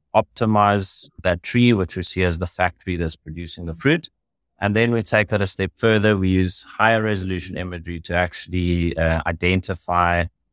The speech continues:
and track the fruit through the season. Um, so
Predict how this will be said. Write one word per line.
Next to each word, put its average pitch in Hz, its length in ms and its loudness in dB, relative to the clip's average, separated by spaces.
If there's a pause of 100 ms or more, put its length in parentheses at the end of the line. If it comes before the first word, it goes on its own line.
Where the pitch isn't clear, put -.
and 82 180 -10
track 90 420 -2
the 85 80 -16
fruit 92 380 -2
through 85 200 -2
the 78 100 0
season. 76 480 -4 (320)
Um, 78 320 -2
so 82 240 -2